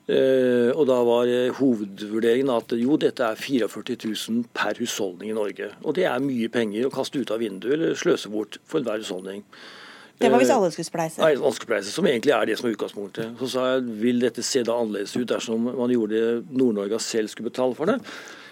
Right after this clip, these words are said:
Speaker 1: Og da vil det være en halv million. Og poenget med det var å vise at, eh, de fleste av oss, eh, sier ja selv til unyttige ting hvis vi får det omtrent gratis.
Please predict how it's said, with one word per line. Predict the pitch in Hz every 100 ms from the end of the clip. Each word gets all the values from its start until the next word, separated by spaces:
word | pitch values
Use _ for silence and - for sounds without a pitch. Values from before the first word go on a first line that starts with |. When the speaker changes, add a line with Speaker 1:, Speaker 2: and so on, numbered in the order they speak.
| -
Speaker 1:
Og | 175
da | 139 131 127
vil | 131
det |
være | 135 143
en | 117
halv | 113 90
million. | 92 101 95 - -
Og | 127
poenget | 156 131 123
med | 143 165
det | 214
var | 170 120
å | 135
vise | 135 107 - 117
at, | 120 120 -
eh, | 123 123 - - - - - -
de | 127
fleste | - 165 - -
av | 131 135
oss, | -
eh, | 165 156 147 139 127
sier | - 160 143 113 123
ja | 113 117 135 160
selv | 135 - 117 104
til | 120 123 117 -
unyttige | 156 117 117 - - 131
ting | 151 196 247 - -
hvis | 123 -
vi | 131
får | 110 98
det | 113 107
omtrent | 107 104
gratis. | 95 85 113 107